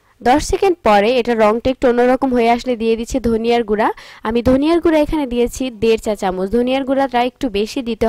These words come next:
হবে, আর এই রান্নার ক্ষেত্রে অবশ্যই ধনিয়ার গুঁড়াটা দিতেই হবে। দিয়ে আবারও মিশিয়ে দিচ্ছি। খুব ভালো করে মিশিয়ে দেওয়ার পরে আমি প্রায় দুই থেকে তিন মিনিট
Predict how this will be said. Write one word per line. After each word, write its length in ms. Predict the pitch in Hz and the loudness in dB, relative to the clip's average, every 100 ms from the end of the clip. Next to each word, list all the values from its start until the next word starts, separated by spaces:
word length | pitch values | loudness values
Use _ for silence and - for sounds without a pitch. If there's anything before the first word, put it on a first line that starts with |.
| 214 | 0
হবে, 220 | 190 247 453 - - - - | 0 -2 -4 -12 -20 -8 -2
আর 60 | 208 - | -2 0
এই 80 | 277 | 0
রান্নার 280 | 320 330 330 - | 2 2 0 0
ক্ষেত্রে 280 | 247 - 247 214 | -2 0 0 2
অবশ্যই 340 | 247 262 294 254 | 0 -2 0 0
ধনিয়ার 260 | 247 247 226 | 2 0 -2
গুঁড়াটা 240 | 220 226 220 | -4 -4 -6
দিতেই 300 | 214 214 208 196 | -4 -2 -2 -2
হবে। 240 | 175 175 - - _ _ _ _ _ _ _ _ _ _ - _ _ _ _ _ _ _ _ | -4 -6 -10 -20 _ _ _ _ _ _ _ _ _ _ -20 _ _ _ _ _ _ _ _
দিয়ে 180 | 233 277 - 220 | -8 -6 -2 -2
আবারও 240 | 240 285 262 | 0 0 -2
মিশিয়ে 300 | 247 - 285 226 | -6 -6 -6 -6
দিচ্ছি। 320 | 220 - 339 480 _ _ _ _ _ _ _ _ _ _ - - - | -10 -6 -4 -4 _ _ _ _ _ _ _ _ _ _ -20 -16 -6
খুব 120 | 320 277 | -2 0
ভালো 160 | 277 311 | 0 0
করে 140 | 349 349 | 0 2
মিশিয়ে 280 | 285 269 330 311 | 0 -2 -2 2
দেওয়ার 200 | 320 311 | 2 2
পরে 180 | 233 214 - - | -2 -2 -4 -6
আমি 180 | 202 214 320 - _ _ _ - - | -6 -6 -8 -10 _ _ _ -12 -2
প্রায় 240 | 254 233 269 | 2 2 0
দুই 140 | 220 269 - | -2 -2 -2
থেকে 160 | 320 311 262 | -4 -4 -4
তিন 140 | 262 262 | -4 -4
মিনিট 220 | 233 262 | -4 -6